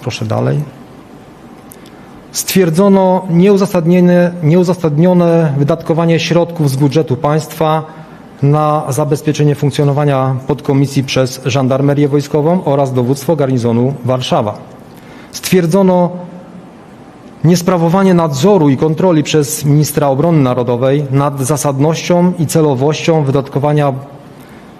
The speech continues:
środków z budżetu państwa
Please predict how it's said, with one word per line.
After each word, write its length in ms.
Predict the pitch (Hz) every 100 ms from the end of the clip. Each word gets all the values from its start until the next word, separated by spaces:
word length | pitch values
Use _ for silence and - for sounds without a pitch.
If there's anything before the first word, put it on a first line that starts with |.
| -
środków 520 | - 151 151 - 139
z 60 |
budżetu 640 | 127 123 113 127 123 123 120 - - - - -
państwa 680 | 135 139 139 - 139 135